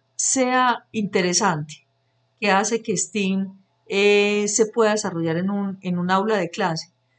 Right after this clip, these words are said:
Pues primero que, que sea un trabajo coordinado y en equipo de todos los actores. Ese es el éxito de steam, es lograr que el equipo de docentes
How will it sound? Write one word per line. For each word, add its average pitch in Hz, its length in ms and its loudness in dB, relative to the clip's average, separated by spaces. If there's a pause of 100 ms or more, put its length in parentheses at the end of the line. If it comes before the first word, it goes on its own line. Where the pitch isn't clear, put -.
(180)
Pues 202 180 -2
primero 220 640 -2
que, 175 680 -2
que 240 140 -2
sea 220 140 0
un 190 120 -4
trabajo 190 340 -2
coordinado 175 540 -2
y 202 80 -2
en 180 80 -4
equipo 165 340 -8
de 175 60 -6
todos 165 220 -4
los 165 160 -6
actores. - 600 -14 (140)
Ese 208 280 -2
es 214 200 -8 (420)
el 190 120 4
éxito 262 500 2
de 170 160 0
steam, 285 480 -4 (180)
es 185 180 0
lograr 226 400 -2
que 240 80 -6
el 208 60 -4
equipo 208 460 -4
de 196 60 0
docentes 202 720 -4